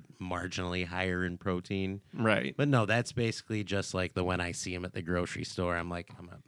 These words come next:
Speaker 1: buy a couple bags of those and hope no one judges me 'cause, <laughs> like, I'm gonna clear out their shelf." <laughs> And then just, like, kind of that, yeah, that's how sad my,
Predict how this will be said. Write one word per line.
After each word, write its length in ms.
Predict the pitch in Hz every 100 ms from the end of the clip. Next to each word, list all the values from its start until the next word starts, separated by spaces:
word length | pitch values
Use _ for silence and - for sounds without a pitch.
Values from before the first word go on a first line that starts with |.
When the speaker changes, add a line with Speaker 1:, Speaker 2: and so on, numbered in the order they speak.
| _
Speaker 1:
buy 160 | - 90
a 40 | -
couple 260 | 90 87
bags 320 | 80 87 85
of 80 | 85
those 300 | 90 92 90
and 160 | 85 80 - - - _
hope 140 | 127 131
no 140 | 139
one 100 | 143
judges 380 | 131 165 135 95
me 200 | 87 - -
'cause, 260 | 98 - 196
<laughs> 220 | 175 -
like, 100 | - - - -
I'm 80 | - -
gonna 140 | 107
clear 240 | - 123
out 160 | 120 123
their 80 | 127
shelf." 440 | - 180 135 - - - - 123 -
<laughs> 760 | 135 127 90 - - - - -
And 180 | 120
then 180 | 113 110
just, 220 | 101 101
like, 160 | 107 104
kind 220 | 90 92
of 140 | 92 92 - - _ _ _ _
that, 160 | 113 90 104
yeah, 140 | 82 -
that's 200 | 90 -
how 140 | 101
sad 420 | 98 - 107 92 87
my, 300 | 98 104